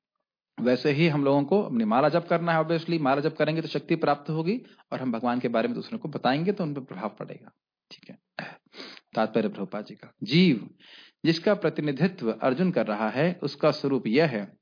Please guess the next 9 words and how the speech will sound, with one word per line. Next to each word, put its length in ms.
कि 100
वह 160
परमेश्वर 540
के 140
आदेशानुसार 800
कर्म 200
करे। 320
स्पष्ट 400
है, 160